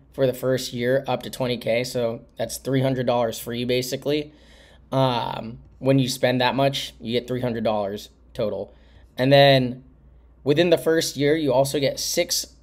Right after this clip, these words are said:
and a half percent cash back on travel through their portal, four point five percent on drugstores and dining. And after the first year, it's five percent travel,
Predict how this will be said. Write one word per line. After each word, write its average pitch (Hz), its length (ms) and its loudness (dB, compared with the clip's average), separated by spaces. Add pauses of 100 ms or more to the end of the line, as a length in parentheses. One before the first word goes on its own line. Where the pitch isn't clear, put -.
and 135 120 0
a - 20 -4
half 139 340 -2
percent 127 460 -4
cash 131 380 0
back 127 360 -2
on 117 140 -4
travel 131 480 -2
through 139 220 -4
their 120 100 0
portal, 147 560 0 (480)
four 147 200 8
point 147 300 2
five 135 240 2
percent 139 320 0
on 117 140 -6
drugstores 135 560 2
and 123 160 -4
dining. 160 480 -2 (300)
And 127 100 -4
after 139 240 0
the 147 80 2
first 139 380 -2
year, 131 160 2
it's - 120 -6
five 135 300 0
percent 127 340 -6
travel, 131 600 0